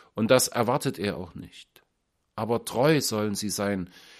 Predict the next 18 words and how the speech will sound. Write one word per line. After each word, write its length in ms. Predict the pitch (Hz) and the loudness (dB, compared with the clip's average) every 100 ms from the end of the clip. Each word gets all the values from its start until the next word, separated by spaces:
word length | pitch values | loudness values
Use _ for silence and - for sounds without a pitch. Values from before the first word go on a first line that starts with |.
| - | -6
immer 280 | 160 165 147 | 4 6 6
wieder 220 | 165 170 | 6 6
bereit, 460 | 147 117 135 165 - | 6 6 6 4 2
sich 240 | 151 - | 0 2
von 240 | - 147 | 4 4
ihm 320 | 143 170 185 143 | 2 0 2 4
auf 180 | 139 | 2
den 160 | - 135 | 4 2
richtigen 500 | 143 175 170 143 131 | 2 0 0 0 2
Weg 300 | 143 147 - | 2 0 0
rufen 320 | 127 170 165 | -2 -2 -2
zu 120 | 165 | -2
lassen 500 | 143 143 135 151 131 - - - - - | 0 0 0 -2 -2 -4 -20 -20 -20 -4
und 120 | 120 | 0
seinen 420 | 131 139 143 123 | 4 6 6 6
Worten 320 | 139 170 127 | 4 2 0
zu 200 | 107 - | -2 -4
trauen. 500 | 101 - 135 139 107 | -8 -10 -10 -10 -12